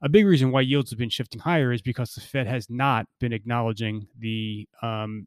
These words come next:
improved macro environment. They have not been acknowledging the risk to inflation, the risk to market bubbles, et cetera, et cetera.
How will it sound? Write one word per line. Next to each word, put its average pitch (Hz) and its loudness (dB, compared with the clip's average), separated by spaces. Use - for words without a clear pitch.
improved 123 -2
macro 113 0
environment. 107 0
They 113 0
have 107 -2
not 120 4
been 120 2
acknowledging 104 0
the 104 -2
risk 113 0
to - -6
inflation, 117 2
the 107 0
risk 107 0
to 107 -10
market 120 2
bubbles, 110 0
et 104 -10
cetera, 110 0
et 98 -8
cetera. 117 4